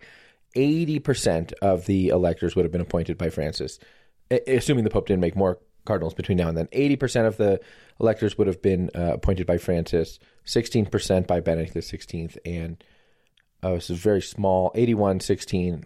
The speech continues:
whatever that other very small percentage is, would have been appointed by John Paul the second.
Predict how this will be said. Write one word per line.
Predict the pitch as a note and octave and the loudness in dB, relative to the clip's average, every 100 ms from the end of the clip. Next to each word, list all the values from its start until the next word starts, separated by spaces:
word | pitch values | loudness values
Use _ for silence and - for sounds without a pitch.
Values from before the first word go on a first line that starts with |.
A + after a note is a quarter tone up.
| - | -2
whatever | F#2+ F#2 | 0 2
that | F2 E2+ | 4 2
other | D#2+ E2+ - _ _ | 2 -2 -6 _ _
very | G2+ G2 | -4 0
small | E2+ F2+ E2+ | 0 0 -2
percentage | F2+ - D#2+ - - | -2 -6 -8 -8 -6
is, | D2+ - | -6 -4
would | D2+ | -4
have | E2 | -4
been | D#2+ | -8
appointed | - - F2+ - | -10 -12 -12 -10
by | E2 | -12
John | - - | -12 -14
Paul | - - | -16 -18
the | - | -20
second. | - - | -20 -20